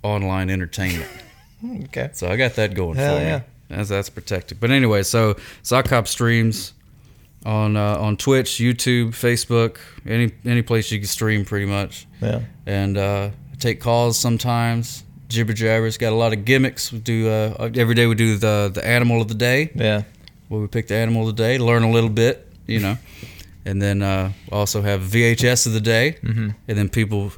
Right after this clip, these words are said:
Speaker 1: place bets, whether it's rewound or not rewound.
Speaker 2: Do you know?
Speaker 1: I don't know, no.
Speaker 2: Mm.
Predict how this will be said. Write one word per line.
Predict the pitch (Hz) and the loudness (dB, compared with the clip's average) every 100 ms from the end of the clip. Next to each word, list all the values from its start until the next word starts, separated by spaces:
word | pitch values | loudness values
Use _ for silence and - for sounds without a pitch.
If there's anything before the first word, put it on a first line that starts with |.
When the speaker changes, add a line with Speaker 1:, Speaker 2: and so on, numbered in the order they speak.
| - - | -16 -4
Speaker 1:
place | 120 117 | 2 2
bets, | - 110 127 - - | 2 2 2 0 -6
whether | 113 113 107 107 | -2 -2 0 -2
it's | 104 - | -4 -2
rewound | 117 120 113 113 131 123 | 0 2 2 2 0 0
or | |
not | 113 123 123 | 0 0 0
rewound. | 120 117 113 131 185 - - - - - - | 2 2 2 0 -2 -8 -20 -20 -20 -20 -4
Speaker 2:
Do | 113 | 0
you | 107 | 2
know? | 98 95 127 - - _ - | 2 0 -4 -10 -20 _ 0
Speaker 1:
I | 120 | 4
don't | 160 110 | 4 4
know, | 110 98 | 2 0
no. | 87 90 | 0 -2
Speaker 2:
Mm. | 104 | -4